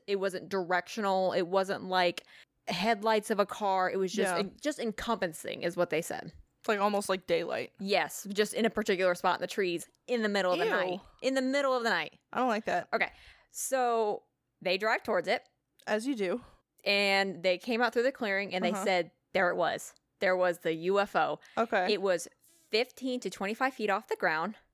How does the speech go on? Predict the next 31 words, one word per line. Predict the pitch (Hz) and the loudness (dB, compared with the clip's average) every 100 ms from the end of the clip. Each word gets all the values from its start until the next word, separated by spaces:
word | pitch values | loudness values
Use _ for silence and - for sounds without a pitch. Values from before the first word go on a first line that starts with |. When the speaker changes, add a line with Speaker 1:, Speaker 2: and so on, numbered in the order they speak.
| - | -12
Speaker 2:
Okay. | 226 196 180 | -4 -2 2
Speaker 1:
and | 190 185 | 0 0
had | - 196 175 175 - | 0 2 4 2 0
a | 175 170 | -4 -4
dome | 165 185 185 196 208 208 _ _ _ - | -2 -2 0 -2 -4 -10 _ _ _ -4
on | 196 | -2
the | 180 | -2
top | - 190 180 | 0 -2 0
of | 165 | -4
its | 175 | -4
disc. | - 165 - | -4 -6 -2
So, | 202 | 0
like, | 175 170 | 0 2
your | 185 | 0
Speaker 2:
Yeah. | 233 180 | 0 0
Speaker 1:
stereotypical, | 214 196 180 - 180 180 - 180 175 165 | 2 2 2 0 -2 -2 0 2 2 2
like, | 170 - - | 0 0 0
Speaker 2:
Like | 190 | 0
saucer. | 180 - 185 | 0 0 0
Speaker 1:
cartoon-looking | 185 175 175 180 170 | 0 -2 -4 -6 -10
saucer | 165 180 170 180 | -2 -2 0 -2
with | 170 | -4
a | - | -2
dome | 165 220 | 0 2
on | 165 190 | 0 0
Speaker 2:
Mm-hmm. | |
Speaker 1:
top, | 180 151 - | -2 -2 0
right? | 185 185 _ _ _ _ | -2 -2 _ _ _ _
Travis | - 220 277 359 359 349 | -4 0 2 2 0 -2
Walton | 233 226 233 202 180 - - 175 | -2 -2 0 -2 -4 -8 -16 -12
jumps | 185 208 240 320 | -4 0 0 -2